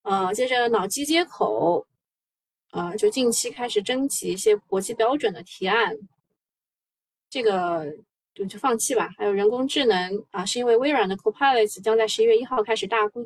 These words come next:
大范围的开放。呃，个股万兴科技、昆仑万维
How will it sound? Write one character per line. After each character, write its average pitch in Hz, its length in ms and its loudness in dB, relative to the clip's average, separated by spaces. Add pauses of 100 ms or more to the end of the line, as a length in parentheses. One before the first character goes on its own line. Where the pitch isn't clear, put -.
(100)
大 240 240 0
范 262 260 0
围 196 120 0
的 190 120 -6
开 - 160 -2
放。 262 220 0 (1500)
呃， 180 300 0
个 247 200 4
股 185 680 2 (140)
万 233 180 2
兴 240 160 0
科 247 200 -2
技、 233 160 2
昆 240 200 0
仑 208 140 6
万 220 220 4
维 190 220 -2